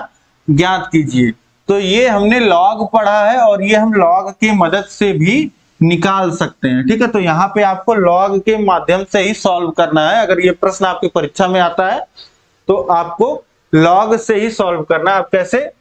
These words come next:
जो संख्या आपको दिया है इसका आप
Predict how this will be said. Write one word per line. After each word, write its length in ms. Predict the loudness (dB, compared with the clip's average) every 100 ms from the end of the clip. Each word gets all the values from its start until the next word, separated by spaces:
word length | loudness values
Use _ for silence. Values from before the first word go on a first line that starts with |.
| _ _ _ _ _ _ -2
जो 240 | 2 2 0
संख्या 440 | -2 -2 0 0
आपको 280 | -2 -2 -2
दिया 280 | 0 0 0
है 220 | -2 -10 _ _ _ -2
इसका 300 | -2 0 -2
आप 280 | 0 -2